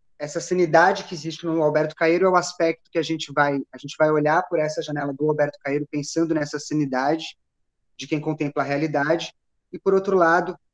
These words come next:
vai ver a, a lucidez que existe nessa contemplação do curso de dentro do Álvaro de Campos, a partir de um breve contato com o mundo exterior, que também traz uma lucidez,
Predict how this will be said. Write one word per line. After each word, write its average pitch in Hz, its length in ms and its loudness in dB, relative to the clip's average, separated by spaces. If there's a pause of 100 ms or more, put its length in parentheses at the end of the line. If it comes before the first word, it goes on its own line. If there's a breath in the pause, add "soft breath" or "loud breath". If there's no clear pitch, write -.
(220)
vai 165 220 4
ver 165 200 2
a, 180 160 2 (280)
a 160 80 4
lucidez 190 800 2
que 196 100 -10
existe 175 580 -8 (440)
nessa 156 260 -8
contemplação 170 840 0
do 165 220 -4
curso 180 300 2
de 170 120 -2
dentro 160 300 2
do 151 80 2
Álvaro 151 240 4
de 143 120 -10
Campos, 160 360 0
a 151 80 0
partir 143 260 -4
de 143 100 -4
um 151 60 0
breve 143 320 2
contato 139 400 -4 (160)
com 139 60 -4
o 139 40 0
mundo 139 200 0
exterior, 143 540 0 (640)
que 151 80 -14
também 180 380 4
traz 165 280 4
uma 165 120 2
lucidez, 160 760 -2